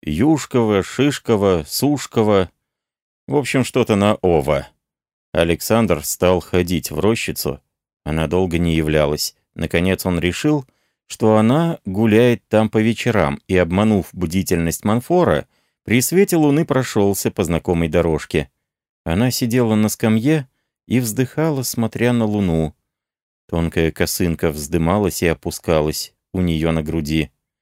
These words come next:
Это была та прозрачная косынка и те бледные перси, о которых вместе с луною он читал в чьих-то стихах.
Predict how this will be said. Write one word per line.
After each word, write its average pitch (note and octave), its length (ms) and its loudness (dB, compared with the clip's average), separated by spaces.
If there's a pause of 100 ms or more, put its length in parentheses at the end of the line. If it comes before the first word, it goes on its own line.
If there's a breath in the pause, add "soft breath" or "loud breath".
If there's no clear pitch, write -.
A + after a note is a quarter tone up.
(840)
Это C3 200 -2
была C3 280 2
та C3+ 180 2
прозрачная A#2 720 0
косынка A2+ 560 0
и G#2+ 200 -2
те B2 220 2
бледные A2+ 600 2
перси, E2 800 -2 (480)
о E2+ 100 -4
которых F2+ 440 -2
вместе F2 480 -2
с - 100 -6
луною F2+ 560 0
он E2 180 -2
читал E2+ 360 -2
в - 100 -14
чьих-то E2+ 460 -4
стихах. - 680 -6